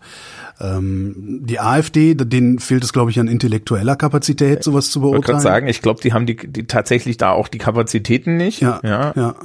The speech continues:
Speaker 2: Äh, die Linke theoretisch?
Speaker 1: Die Linke wäre möglich, aber ich glaube, die haben gerade andere Probleme.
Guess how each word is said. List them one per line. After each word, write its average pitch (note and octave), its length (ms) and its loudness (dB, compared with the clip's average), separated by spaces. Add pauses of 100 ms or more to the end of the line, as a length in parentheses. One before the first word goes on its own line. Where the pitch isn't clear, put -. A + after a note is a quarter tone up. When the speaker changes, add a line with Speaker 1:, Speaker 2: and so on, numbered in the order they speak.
(420)
Speaker 2:
Äh, C3 160 2
die C3 140 0
Linke B2+ 460 2
theoretisch? F3 640 2 (260)
Speaker 1:
Die B2 60 2
Linke D#3+ 680 2
wäre C3 180 2
möglich, D3+ 460 2
aber C3+ 100 0
ich B2 120 -2
glaube, C3+ 200 2
die B2+ 80 2
haben B2+ 140 2
gerade B2 260 0
andere B2 300 2
Probleme. A2 640 0